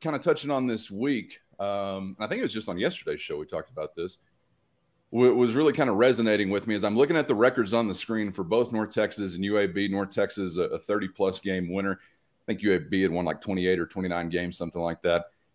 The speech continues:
And I'm thinking about the fact that you go through a, a non-Power Five league schedule. You go to the N I T. You've got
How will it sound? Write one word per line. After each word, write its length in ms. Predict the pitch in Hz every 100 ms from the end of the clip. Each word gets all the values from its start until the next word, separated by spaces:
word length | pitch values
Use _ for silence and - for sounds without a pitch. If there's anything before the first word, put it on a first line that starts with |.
| _ -
And 540 | 123 123 120 110 110 - _ _ _ _ _ _ 135
I'm 120 | 127
thinking 320 | - 294 262
about 540 | 127 110 117 117 - - _ 104
the 120 | 98
fact 340 | - 127 127
that 60 | 104
you 160 | 113
go 180 | 135 151
through 580 | 143 120 113 107 104 113 -
a, 540 | 98 92 90 90 87 - _ _ -
a 140 | 85
non-Power 720 | 87 92 120 123 117 120 123 113
Five 400 | 113 113 110 95
league 280 | 107 113
schedule. 640 | 95 - 101 87 95 87 - _ _ _ _ _ -
You 100 | 101
go 160 | 120
to 80 | 139
the 220 | 123 123
N 100 | 131
I 180 | 127 120
T. 540 | 107 - 101 98 95 - _ _ -
You've 200 | 113 110
got 360 | 120 110 -